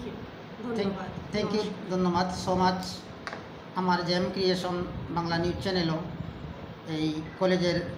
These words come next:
Speaker 2: principal মহোদয়া উনার এই কলেজ সম্পর্কে অতি মূল্যবান তথ্য উপস্থাপন করেছেন, তাই আমার চ্যানেলের পক্ষ থেকে ওনাকে অশেষ ধন্যবাদ জ্ঞাপন করছি। আপনারা আমার এই ভিডিওটি দেখে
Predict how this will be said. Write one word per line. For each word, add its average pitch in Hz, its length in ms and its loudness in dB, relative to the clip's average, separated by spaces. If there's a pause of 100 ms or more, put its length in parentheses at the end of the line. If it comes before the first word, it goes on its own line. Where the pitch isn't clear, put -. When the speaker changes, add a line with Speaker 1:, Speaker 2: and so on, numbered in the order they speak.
(480)
Speaker 2:
principal 190 500 2
মহোদয়া 185 400 4 (680)
উনার 170 200 4 (320)
এই 165 80 2 (140)
কলেজ 175 280 4
সম্পর্কে 160 360 0 (160)
অতি 160 160 0 (120)
মূল্যবান 165 400 4 (200)
তথ্য - 240 0 (160)
উপস্থাপন 170 420 2 (100)
করেছেন, 180 320 2 (120)
তাই 165 140 2 (120)
আমার 160 240 6
চ্যানেলের 165 400 2
পক্ষ 165 140 0 (120)
থেকে 156 180 -2 (260)
ওনাকে 151 280 0 (640)
অশেষ 165 200 0 (140)
ধন্যবাদ 156 320 2 (100)
জ্ঞাপন 156 260 0 (120)
করছি। 190 280 2 (560)
আপনারা 175 360 4
আমার 170 160 6 (100)
এই 180 80 6 (140)
ভিডিওটি 175 320 4 (120)
দেখে 175 160 4